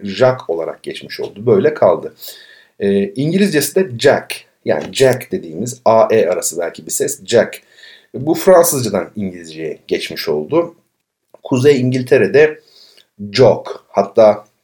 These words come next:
e, bu jockey adı da buradan gelir. Ona geliriz. Ve Kuzey İngiltere'de Jock dedikleri, İngilizcesi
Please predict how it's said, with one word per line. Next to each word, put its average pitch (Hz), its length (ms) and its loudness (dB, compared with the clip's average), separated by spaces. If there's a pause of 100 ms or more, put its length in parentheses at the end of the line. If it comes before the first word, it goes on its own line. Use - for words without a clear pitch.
(140)
e, 82 360 -6 (180)
bu 98 260 -4 (640)
jockey 101 640 0
adı - 200 -6
da 113 180 0
buradan 90 340 -4
gelir. 76 180 -16
Ona 87 340 -10
geliriz. 117 460 -4 (720)
Ve 127 520 4
Kuzey 135 260 2
İngiltere'de 110 480 2
Jock 113 320 2
dedikleri, 95 500 -4
İngilizcesi 110 520 -2